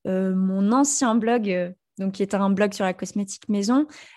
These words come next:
euh, que, euh, sur le site, euh, enfin, sur les sites de mes clients en freelance, euh, eh bien, je remarque que quand on a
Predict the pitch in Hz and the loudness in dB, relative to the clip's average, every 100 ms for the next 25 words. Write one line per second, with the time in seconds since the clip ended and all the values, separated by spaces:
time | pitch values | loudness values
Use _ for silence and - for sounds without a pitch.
0 | - 202 196 196 196 254 262 269 - 196 | -2 2 4 2 -2 -2 0 0 -2 -2
1 | 175 190 190 208 196 196 196 - 233 - | -2 -4 -8 -4 0 0 -2 -6 -8 -4
2 | 190 180 175 180 190 190 - 180 185 185 | -2 0 -2 -4 -6 -10 -8 -6 -4 0
3 | 214 277 - 226 214 202 196 - 208 220 | 2 2 0 -4 0 0 -2 -4 0 0
4 | 330 _ _ 214 - 220 208 214 - - | -2 _ _ -6 -4 -4 0 0 -4 -10
5 | - - - - 214 214 208 208 208 202 | -20 -20 -20 -2 4 4 4 2 2 2
6 | 196 - - - 214 190 233 277 262 208 | 0 -4 -8 -4 -2 0 2 2 0 -2
7 | 202 - - 202 240 - 226 202 226 254 | -4 -6 -8 -6 -4 -2 -2 2 2 2